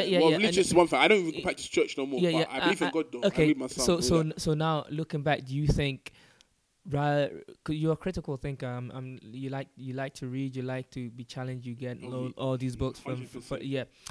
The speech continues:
Speaker 1: like philosophy stuff at a young
Speaker 2: Straight.
Speaker 1: age, right?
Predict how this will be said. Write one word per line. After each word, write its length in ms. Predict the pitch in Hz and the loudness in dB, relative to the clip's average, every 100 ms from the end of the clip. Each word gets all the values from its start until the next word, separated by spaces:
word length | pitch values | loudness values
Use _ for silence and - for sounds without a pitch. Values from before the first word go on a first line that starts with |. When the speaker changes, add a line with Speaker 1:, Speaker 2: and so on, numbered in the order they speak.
| - _ | -18 _
Speaker 1:
like 260 | - 131 - | -2 -2 -2
philosophy 640 | - 135 131 135 - 127 | 0 0 0 -2 -2 -2
stuff 360 | 120 - 131 127 | -2 0 0 -2
at 120 | 120 | -4
a 40 | 123 | -2
young 240 | 131 147 | 0 0
Speaker 2:
Straight. 80 | 143 | 0
Speaker 1:
age, 220 | 127 120 | 0 -2
right? 280 | 120 127 | -2 -4